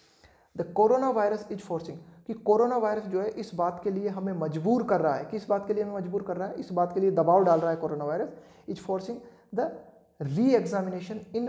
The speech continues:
many nations about national power, कि ये साहब कोरोना वायरस जो है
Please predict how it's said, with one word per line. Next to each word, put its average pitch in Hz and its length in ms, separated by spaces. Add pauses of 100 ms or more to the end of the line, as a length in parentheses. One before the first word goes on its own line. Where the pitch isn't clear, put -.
many 180 240
nations 160 440 (1160)
about 160 560
national 156 640
power, 110 220 (880)
कि 185 80
ये 175 80
साहब 175 460
कोरोना 170 300
वायरस 151 300
जो 156 160
है 185 260